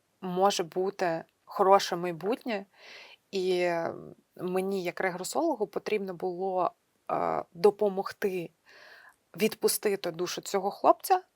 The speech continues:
в той момент, поспілкуватися з ним. Е, вони поспілкувалися,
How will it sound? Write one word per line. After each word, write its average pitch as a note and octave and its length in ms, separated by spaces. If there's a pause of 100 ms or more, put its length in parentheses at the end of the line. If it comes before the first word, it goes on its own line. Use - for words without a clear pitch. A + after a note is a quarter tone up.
в - 80
той C4+ 140
момент, A#3+ 500 (340)
поспілкуватися G#3 1040
з E3+ 100
ним. C4+ 400 (560)
Е, F#3+ 120
вони G3+ 320
поспілкувалися, A3 1300